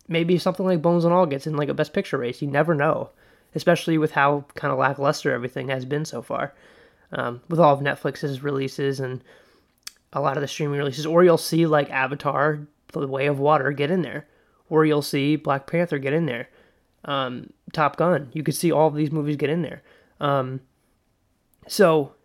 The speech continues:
it's really a matter of time, and, uh, we'll see what happens. Uh, this coming week, we have Amsterdam coming out, which, again, <laughs> is not going to be an Oscar contender, I don't think. But I'll check it out, and I'll come back here.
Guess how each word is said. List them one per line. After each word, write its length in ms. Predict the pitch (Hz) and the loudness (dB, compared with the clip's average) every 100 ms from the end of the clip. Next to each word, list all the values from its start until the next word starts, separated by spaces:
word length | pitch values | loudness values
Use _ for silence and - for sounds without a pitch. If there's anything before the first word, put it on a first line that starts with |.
| _ _ _ _ _ | _ _ _ _ _
it's 160 | 160 | -4
really 180 | 208 202 | 4 4
a 60 | 160 | 6
matter 240 | 151 143 | 4 2
of 100 | 127 | 0
time, 360 | - 139 127 - _ _ _ | -6 -8 -8 -14 _ _ _
and, 420 | 151 131 123 123 | -10 -8 -8 -8
uh, 240 | 123 123 123 | -8 -6 -4
we'll 120 | 147 | -2
see 180 | - 202 | 0 2
what 140 | 170 | 2
happens. 500 | 151 147 160 147 143 _ _ _ _ _ - | 2 0 0 -4 -6 _ _ _ _ _ -2
Uh, 260 | 156 147 135 _ | 2 2 0 _
this 280 | 170 202 - | 0 0 0
coming 320 | - 240 214 | 0 2 2
week, 260 | 175 185 - | 2 -2 0
we 120 | 160 | 0
have 220 | 151 131 | 2 0
Amsterdam 600 | 139 156 - 175 180 175 | -2 -4 -4 0 2 2
coming 240 | 170 185 185 | 0 -2 0
out, 140 | 190 | 0
which, 160 | 160 165 | 0 -2
again, 380 | 143 147 220 - _ _ _ | -2 0 -2 -6 _ _ _
<laughs> 380 | - - _ - | -20 -20 _ -6
is 320 | - 208 156 | 2 2 2
not 280 | 151 165 175 | 0 0 0
going 220 | 160 160 | 0 0
to 80 | 160 | 0
be 140 | 156 | 2
an 60 | 156 | 2
Oscar 280 | 180 214 143 | 2 0 -6
contender, 420 | - 135 127 123 | -10 -6 -4 -4
I 80 | 123 | -6
don't 160 | 131 | -6
think. 240 | - - - _ - _ _ | -10 -14 -16 _ -20 _ _
But 100 | 175 | 0
I'll 80 | 208 | 0
check 220 | 226 254 | 0 -2
it 80 | 214 | 2
out, 240 | 196 220 | 2 2
and 100 | 160 | 0
I'll 160 | 156 156 | 0 0
come 160 | - 151 | -2 0
back 220 | 147 156 | 2 2
here. 260 | 180 196 | 0 0